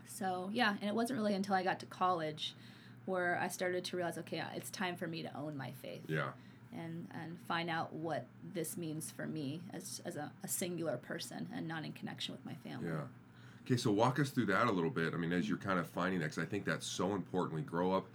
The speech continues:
Speaker 2: I have a similar story, but we kinda grow up and we're, we need to own that and we need to identify that, our own personal relationship
Speaker 1: Yeah.
Speaker 2: with Jesus. What are, you just, if you can remember, kinda what, what were some of those things that happened along, along the way? Was it someone,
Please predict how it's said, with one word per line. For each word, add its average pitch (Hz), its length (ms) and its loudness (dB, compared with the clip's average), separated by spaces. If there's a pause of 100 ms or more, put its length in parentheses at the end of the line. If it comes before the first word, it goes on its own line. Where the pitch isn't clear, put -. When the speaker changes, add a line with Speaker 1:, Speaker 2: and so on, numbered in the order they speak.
(280)
Speaker 2:
I 80 40 2
have 90 100 4
a - 40 0
similar 90 360 2
story, 85 360 2
but 69 120 0
we 80 100 0
kinda 87 240 0
grow 87 320 4
up 90 220 6
and 78 180 2
we're, 76 140 0
we 78 160 0
need 95 180 2
to - 140 -2 (240)
own 95 240 0
that 76 220 0
and 80 120 -2
we 85 100 2
need 85 200 0
to 73 100 0
identify 71 520 -2
that, 65 140 -4 (120)
our 73 180 0
own 143 140 4
personal 87 360 0
relationship 69 600 0 (240)
Speaker 1:
Yeah. - 160 -6 (160)
Speaker 2:
with 82 160 2
Jesus. 82 560 0 (480)
What 107 280 2
are, 131 240 6 (200)
you 101 160 0
just, 101 260 0
if 90 80 -2
you 107 100 0
can 98 140 0
remember, 92 400 4
kinda 92 220 0
what, 98 320 2
what 107 200 2
were 113 100 -2
some 110 180 0
of 92 80 2
those 90 200 0
things 95 340 0
that 82 120 0
happened 90 460 0
along, 90 420 0 (320)
along 87 300 0
the 80 80 0
way? 95 300 4
Was 82 180 2
it - 100 0
someone, 104 760 2